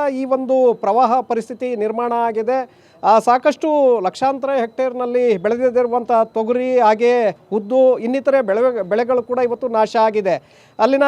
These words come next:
ರೈತರು ಇವತ್ತು ಮನೆಮಠಗಳನ್ನು ಕಳೆದುಕೊಂಡು ಬೀದಿಗೆ ಬಂದಿದ್ದಾರೆ. ಅವರಿಗೆ ತಾತ್ಕಾಲಿಕವಾಗಿ ಈಗ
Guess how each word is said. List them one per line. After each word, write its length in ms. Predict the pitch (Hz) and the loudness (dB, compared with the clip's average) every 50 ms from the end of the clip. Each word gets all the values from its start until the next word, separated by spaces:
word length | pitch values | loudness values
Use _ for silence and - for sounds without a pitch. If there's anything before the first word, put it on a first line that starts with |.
| 277 | 4
ರೈತರು 440 | 262 208 202 247 302 277 269 302 302 | 6 6 4 4 4 0 -4 -6 -6
ಇವತ್ತು 340 | 302 285 269 277 269 - 285 | -4 -4 -2 -2 -2 -2 -4
ಮನೆಮಠಗಳನ್ನು 720 | 254 240 240 247 254 254 262 254 247 262 262 254 254 247 | -2 -2 -2 -2 -2 -4 -4 -2 -2 -2 -2 -2 -4 -4
ಕಳೆದುಕೊಂಡು 540 | - 247 233 226 226 233 240 240 240 262 269 | -4 -4 -4 -4 -4 -6 -6 -4 -2 -4 -2
ಬೀದಿಗೆ 380 | 220 190 214 247 233 269 247 254 | -2 -2 -2 -2 -2 -2 -2 -2
ಬಂದಿದ್ದಾರೆ. 680 | 226 247 247 233 247 202 226 226 226 226 247 262 262 | -2 -2 -4 -4 -4 -2 0 0 0 0 0 0 0
ಅವರಿಗೆ 640 | 247 233 233 240 247 254 262 254 247 233 185 151 _ - | 0 0 0 0 2 2 2 4 4 2 0 -2 _ -2
ತಾತ್ಕಾಲಿಕವಾಗಿ 800 | 196 202 220 - - 269 269 269 269 254 240 262 247 233 247 247 | 0 0 0 -2 -4 -4 -4 -4 -6 -6 -4 -4 -4 -4 -6 -4
ಈಗ 80 | 233 | -2